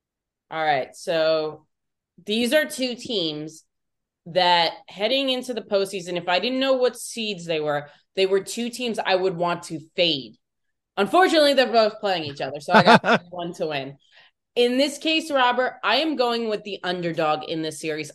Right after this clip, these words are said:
Speaker 1: I am going with the Clippers. It may surprise you. You probably, people might have thought I've gone with the Suns. Wrong. I think that the Suns are too injury prone, and even if they all manage to stay s-, healthy,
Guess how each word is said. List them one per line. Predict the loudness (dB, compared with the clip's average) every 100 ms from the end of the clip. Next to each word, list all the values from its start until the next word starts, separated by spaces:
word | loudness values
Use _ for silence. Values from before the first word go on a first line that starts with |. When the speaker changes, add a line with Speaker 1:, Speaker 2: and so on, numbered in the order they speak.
| -4
Speaker 1:
I | -2
am | -2 0
going | 0 0 0
with | -4 -4
the | -12
Clippers. | -8 -8 -8 -12 -14 -18 _ _ _ -4
It |
may | 0 0
surprise | -2 0 2 4 2
you. | -2
You | -10 -6
probably, | -2 2 0
people | -2 -6 -8 -6
might | -4 -4
have | -4
thought | -4
I've | -4 -4
gone | -6 -6
with | -8
the | -12
Suns. | -10 -8 -8 -12 _ _ _ -2
Wrong. | 0 0 -2 -12 _ _ _ _
I | 2 2 2
think | -2 -4
that | -4
the | -8
Suns | -6 -4 -2 -2 -4 -8 -4
are | 0 2 0 -2 -6 -10
too | -6 -2
injury | -2 -2 -4 -4
prone, | -2 -2 -2 -4 -8 _ _ -6
and | -6
even | -4 -4 0 0
if | 0
they | -2 0
all | 0 0
manage | 0 -2 -4
to | -8
stay | -4 -4
s-, | -4 -10
healthy, | -6 -4 -2 -4